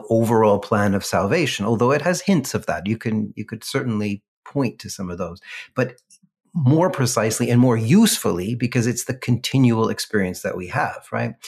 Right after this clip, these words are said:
'Cause if we said before, if, if this is just simply a dramatic reenactment of something that's supposed to have already happened, then the expectation is gonna be on us spiritually, psychologically, and otherwise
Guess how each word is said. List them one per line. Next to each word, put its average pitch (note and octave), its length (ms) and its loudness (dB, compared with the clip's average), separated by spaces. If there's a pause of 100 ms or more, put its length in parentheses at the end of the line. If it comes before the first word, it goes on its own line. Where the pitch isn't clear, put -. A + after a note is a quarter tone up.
(260)
'Cause G#2 160 -2
if G#2+ 100 0 (100)
we A#2 80 -2
said D3+ 180 0
before, A#2 300 0
if, G#2 240 0
if A#2 120 -4
this C3 200 0
is A#2+ 100 0
just - 240 0
simply A#2 480 0 (360)
a G2+ 220 0 (960)
dramatic A#2 540 2
reenactment G#2+ 800 0
of G#2+ 120 -4
something A2 380 0
that's G2 140 -6
supposed A#2 300 0
to A2+ 60 -4
have G#2+ 80 -4
already G#2+ 380 0
happened, A2+ 500 0
then A2+ 220 4
the A2 80 2
expectation A2+ 800 2
is G2 120 0
gonna F#2+ 220 0
be G2 180 0
on F#2 180 0
us - 380 -4
spiritually, B2+ 560 0
psychologically, G#2+ 920 2
and F#2+ 80 2
otherwise A2+ 540 2